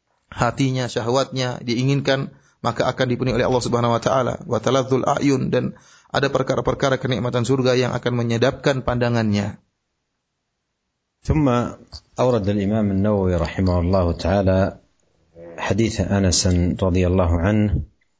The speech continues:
Speaker 2: قال: "قال رسول الله صلى الله عليه وسلم: 'يتبع الميت ثلاثة: أهله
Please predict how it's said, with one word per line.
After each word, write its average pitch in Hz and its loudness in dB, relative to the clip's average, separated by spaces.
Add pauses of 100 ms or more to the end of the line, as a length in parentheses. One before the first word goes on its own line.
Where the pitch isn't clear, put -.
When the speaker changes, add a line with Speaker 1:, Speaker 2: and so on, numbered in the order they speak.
(380)
Speaker 2:
قال: 107 0 (1080)
"قال 113 2
رسول 98 0
الله 95 2
صلى 101 0
الله 92 2
عليه 90 2
وسلم: 92 2 (1200)
'يتبع 107 2
الميت 95 2 (340)
ثلاثة: 90 0 (1120)
أهله 117 0